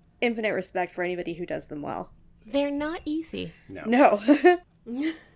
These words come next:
Speaker 1: But I think for me, what's the most interesting thing about the book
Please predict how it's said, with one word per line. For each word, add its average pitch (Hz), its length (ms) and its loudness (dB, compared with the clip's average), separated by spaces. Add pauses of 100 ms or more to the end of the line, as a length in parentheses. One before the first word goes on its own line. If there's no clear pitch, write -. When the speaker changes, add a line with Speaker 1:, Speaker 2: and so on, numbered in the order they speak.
(100)
Speaker 1:
But 220 120 8
I 233 140 10
think 277 260 0
for - 280 -2
me, 233 360 0
what's 208 260 0 (180)
the 208 120 0
most 190 260 0
interesting 185 460 -6
thing 180 320 -2
about 175 400 -2
the 170 80 -4
book 185 500 0